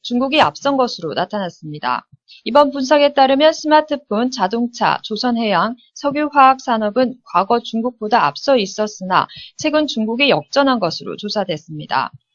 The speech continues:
특히 스마트폰과 자동차까지 중국에 뒤진 것으로 나타나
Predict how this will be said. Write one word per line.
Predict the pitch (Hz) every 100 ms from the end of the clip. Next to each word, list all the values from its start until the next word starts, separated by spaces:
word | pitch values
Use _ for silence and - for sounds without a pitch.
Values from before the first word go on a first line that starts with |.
| - -
특히 | - 302 330
스마트폰과 | 320 311 311 320 - 285 285 302
자동차까지 | 190 180 254 262 269 254 220 220 269
중국에 | - 220 240 269
뒤진 | 262 202 196 240
것으로 | 220 214 196 180
나타나 | 156 - 233 180